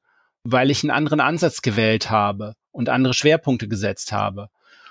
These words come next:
Und ursprünglich, wie gesagt, stammt, äh, die Anfänge dieses Buches kommen aus Workshops, äh, die ich für Kolleginnen und Kundinnen gehalten habe. Und deshalb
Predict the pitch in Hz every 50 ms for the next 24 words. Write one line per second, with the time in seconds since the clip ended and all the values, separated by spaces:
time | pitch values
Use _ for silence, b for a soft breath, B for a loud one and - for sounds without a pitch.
0 | b b b b b 139 131 131 131 131 127 123 117 - - - _ _ _ _
1 | _ _ _ _ _ _ _ _ _ _ - 170 175 - - 180 180 165 139 151
2 | 143 139 151 131 - - - - 127 127 156 180 190 175 - - - - 233 208
3 | 143 139 139 139 135 131 131 147 147 131 117 147 131 147 165 160 180 175 170 143
4 | 143 139 135 131 131 151 165 175 - - 156 - - - - - 202 131 - -
5 | 151 147 160 156 - 127 131 120 - - 123 131 143 143 - - 143 135 131 -
6 | - - - - _ _ _ _ _ - 123 117 117 120 117 120 120 117 107 117
7 | 127 117 - - 143 127 - 135 117 131 139 127 135 127 127 127 127 123 123 120
8 | - - 139 139 131 123 117 113 113 107 110 107 110 110 110 - 110 101 101 104
9 | 104 101 98 98 95 - _ _ _ _ _ _ _ _ _ _ _ _ - 127
10 | 120 113 - 139 139 - - 151 139 139 139 139 139 - - -